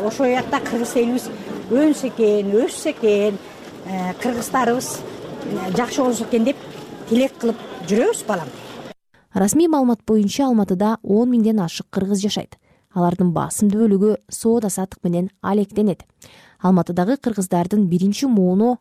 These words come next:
Speaker 2: Советтер Союзу тарагандан кийин келгендер. Кийинки муун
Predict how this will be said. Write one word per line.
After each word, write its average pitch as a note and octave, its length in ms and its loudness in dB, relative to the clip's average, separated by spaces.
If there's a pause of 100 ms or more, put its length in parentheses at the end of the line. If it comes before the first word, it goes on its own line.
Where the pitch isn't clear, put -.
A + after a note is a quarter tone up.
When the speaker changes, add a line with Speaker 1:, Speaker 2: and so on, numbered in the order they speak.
Speaker 2:
Советтер F3 440 -2
Союзу F3 400 0
тарагандан E3+ 500 0
кийин G3+ 260 2
келгендер. F#3+ 460 -2 (480)
Кийинки F3 360 2
муун G3+ 360 4